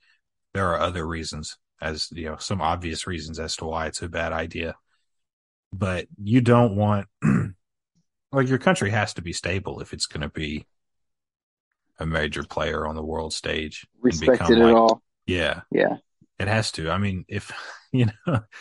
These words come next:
Speaker 1: like, if America was having coups all the time, nobody would work with us.
Speaker 2: No.
Speaker 1: You know,
Speaker 2: Not at all.
Speaker 1: why? 'Cause you, you have no idea what's gonna happen in, you know, like, next year or the year after that. You,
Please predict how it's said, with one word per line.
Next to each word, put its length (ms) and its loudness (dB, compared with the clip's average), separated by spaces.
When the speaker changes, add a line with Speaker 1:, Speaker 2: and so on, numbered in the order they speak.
Speaker 1:
like, 140 8
if 120 8
America 460 8
was 140 8
having 360 6
coups 360 6
all 220 2
the 100 -4
time, 420 -2
nobody 440 2
would 140 -2
work 240 -4
with 120 -10
us. 200 -18
Speaker 2:
No. 360 2
Speaker 1:
You 80 2
know, 160 6
Speaker 2:
Not 80 0
at 80 0
all. 160 6
Speaker 1:
why? 100 -6
'Cause 200 2
you, 220 4
you 140 6
have 120 6
no 180 8
idea 300 6
what's 200 2
gonna 180 -2
happen 320 -4
in, 180 -12
you 120 -8
know, 280 -6
like, 140 -8
next 300 -8
year 200 -2
or 40 -6
the 80 -8
year 140 -4
after 280 -4
that. 240 -4
You, 160 -8